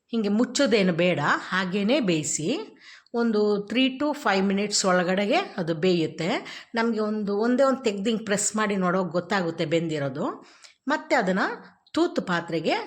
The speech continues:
ಅದನ್ನು ಶಿಫ್ಟ್ ಮಾಡ್ಕೊಳ್ಳಿ. ಕೆಳಗಡೆ ಒಂದು ಪಾತ್ರೆ ಇಟ್ಬಿಟ್ಟು ತೂತು ಪಾತ್ರೆಗೆ ಶಿಫ್ಟ್ ಮಾಡಿ. ಇಮ್ಮಿಡಿಯೇಟಾಗಿ ಕೋಲ್ಡ್ ವಾಟರ್ ಹಾಕಬೇಕು, ತಣ್ಣಗಿರುವಂಥ ನೀರನ್ನ ಹಾಕಬೇಕು. ಹಾಕುವಾಗ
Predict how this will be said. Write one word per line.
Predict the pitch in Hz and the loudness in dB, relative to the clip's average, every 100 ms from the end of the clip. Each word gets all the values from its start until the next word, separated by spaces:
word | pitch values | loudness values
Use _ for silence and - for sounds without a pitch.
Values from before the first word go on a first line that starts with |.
| - - | -8 -8
ಅದನ್ನು | 165 185 403 - - | -4 -2 -2 -2 -2
ಶಿಫ್ಟ್ | 269 262 185 | -2 -2 -2
ಮಾಡ್ಕೊಳ್ಳಿ. | 165 143 165 160 | -2 -2 -4 -2
ಕೆಳಗಡೆ | 190 185 190 | -2 0 0
ಒಂದು | 190 190 | -2 -2
ಪಾತ್ರೆ | 190 185 208 | -4 -4 -6
ಇಟ್ಬಿಟ್ಟು | 196 220 233 349 | -6 -4 -2 -2
ತೂತು | 339 190 | -2 -6
ಪಾತ್ರೆಗೆ | - 170 170 160 | -6 -6 -6 -6
ಶಿಫ್ಟ್ | 180 - 175 | -8 -8 -6
ಮಾಡಿ. | 156 208 349 - - - - | -4 -4 -4 -10 -20 -20 -8
ಇಮ್ಮಿಡಿಯೇಟಾಗಿ | 262 285 339 349 320 - 170 151 233 403 - - _ | 0 4 4 4 4 2 0 0 -2 -2 -8 -18 _
ಕೋಲ್ಡ್ | - 285 262 | 4 4 6
ವಾಟರ್ | 196 175 170 | 2 2 0
ಹಾಕಬೇಕು, | 160 170 - | -2 -4 -4
ತಣ್ಣಗಿರುವಂಥ | - 196 226 233 226 214 202 208 | 0 2 4 4 2 2 0 0
ನೀರನ್ನ | 185 185 180 185 320 427 - - | 2 4 2 2 0 -2 -8 -6
ಹಾಕಬೇಕು. | 160 147 156 156 - 240 440 - - _ _ _ _ _ _ _ - | -4 -4 -6 -6 0 0 0 -4 -16 _ _ _ _ _ _ _ -6
ಹಾಕುವಾಗ | - 277 277 165 165 | -2 -2 0 0 2